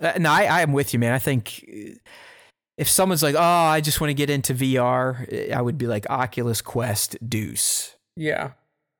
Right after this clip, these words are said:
Speaker 2: So I
Speaker 1: 'Cause
Speaker 2: would,
Speaker 1: y-,
Speaker 2: I
Speaker 1: y-,
Speaker 2: would
Speaker 1: you'd be able to play ev-, pretty much every game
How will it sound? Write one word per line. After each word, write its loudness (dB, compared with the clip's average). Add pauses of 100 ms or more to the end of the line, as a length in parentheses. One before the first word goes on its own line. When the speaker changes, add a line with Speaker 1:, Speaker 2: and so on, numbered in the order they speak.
(100)
Speaker 2:
So 0
I 4
Speaker 1:
'Cause 4
Speaker 2:
would, 2
Speaker 1:
y-, 0
Speaker 2:
I 4
Speaker 1:
y-, 2
Speaker 2:
would -2
Speaker 1:
you'd 2
be 4
able 4
to 2
play 2
ev-, 0
pretty -2
much -2
every 2
game 0